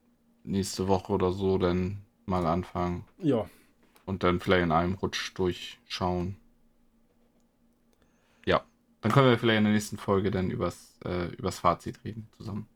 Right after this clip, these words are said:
Speaker 2: Das könnte sein, also wenn du die zwanzig Folgen in einem Monat schaffst, ich meine,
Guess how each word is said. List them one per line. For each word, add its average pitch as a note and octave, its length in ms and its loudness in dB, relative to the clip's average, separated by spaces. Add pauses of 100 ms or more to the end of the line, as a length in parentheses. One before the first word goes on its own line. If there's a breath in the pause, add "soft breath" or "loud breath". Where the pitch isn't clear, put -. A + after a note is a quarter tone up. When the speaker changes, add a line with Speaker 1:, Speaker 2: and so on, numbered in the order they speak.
(1080)
Speaker 2:
Das E3+ 260 -4 (380)
könnte F3 240 4
sein, E3 200 6
also G#2 140 -2
wenn A2 120 0
du G#2+ 260 -6
die G#2 420 -10
zwanzig A2 360 -8
Folgen B2 460 -2
in B2 140 -6
einem A2+ 160 -2
Monat A#2 220 -2
schaffst, D#3+ 320 -6
ich - 100 -10
meine, G#2 340 -8